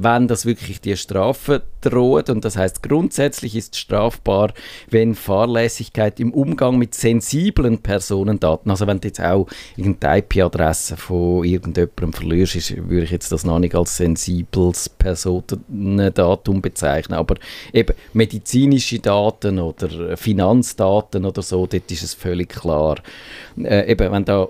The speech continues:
äh, Fahrlässigkeit kann nachgewiesen werden, das ist zum beispielsweise der Fall, wenn eine Webseite nicht genügend geschützt ist oder wenn sie sensible Daten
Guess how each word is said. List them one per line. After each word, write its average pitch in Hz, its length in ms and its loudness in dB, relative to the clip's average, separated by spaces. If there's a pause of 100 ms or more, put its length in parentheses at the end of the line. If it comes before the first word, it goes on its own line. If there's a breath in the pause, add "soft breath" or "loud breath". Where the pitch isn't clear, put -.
(140)
äh, 92 200 -2
Fahrlässigkeit 139 800 0
kann 135 220 -2
nachgewiesen 131 760 0
werden, 120 260 0
das 131 180 -2
ist 131 160 -10
zum 123 100 0
beispielsweise 101 800 0
der 98 160 -2
Fall, 104 340 0
wenn 113 180 2
eine 104 200 0
Webseite 113 580 0
nicht 107 240 -2
genügend 113 400 0
geschützt - 460 -2
ist 131 180 -2
oder 113 240 0
wenn 107 140 2
sie 113 320 -4
sensible 113 680 2
Daten 98 460 2